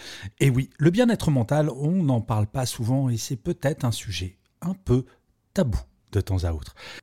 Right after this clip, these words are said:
Et pour cette édition spéciale sur le bien-être mental, je reçois Boris Pourreau, le fondateur de Mindday, une entreprise qui veille au bien-être et à la santé mentale des collaborateurs.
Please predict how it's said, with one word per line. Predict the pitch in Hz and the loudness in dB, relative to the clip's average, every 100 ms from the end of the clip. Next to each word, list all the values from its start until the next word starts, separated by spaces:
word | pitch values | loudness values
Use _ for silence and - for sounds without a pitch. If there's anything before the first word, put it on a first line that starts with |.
| _ _ - | _ _ -2
Et | |
pour | 139 156 | 0 2
cette | 220 | 2
édition | 214 165 - | 2 0 -2
spéciale | 139 156 - 156 | 0 0 2 0
sur | 123 - 107 | 0 0 2
le | 104 | 2
bien-être | 101 139 139 127 113 | 2 4 4 2 0
mental, | 107 107 151 | 0 0 0
je | 123 131 | 2 2
reçois | 139 - 107 | 0 0 0
Boris | 101 156 139 - | 2 2 0 -2
Pourreau, | 117 104 165 | -4 2 2
le | 123 | 2
fondateur | - 165 156 196 | 0 -2 2 2
de | 123 | 2
Mindday, | 104 127 131 117 104 117 - - - | 2 4 4 4 2 0 -4 -20 0
une | 165 202 | 4 4
entreprise | 220 196 262 214 | 4 2 2 0
qui | - 170 | 0 2
veille | 139 175 175 | 4 4 2
au | 180 | 4
bien-être | 175 147 131 135 - | 4 6 4 4 2
et | 117 | 2
à | |
la | 104 | 2
santé | - 151 156 | 0 -2 2
mentale | 127 107 143 | 2 2 0
des | 123 | 0
collaborateurs. | - 127 117 101 92 - 82 73 | 0 2 2 4 0 -2 -6 -10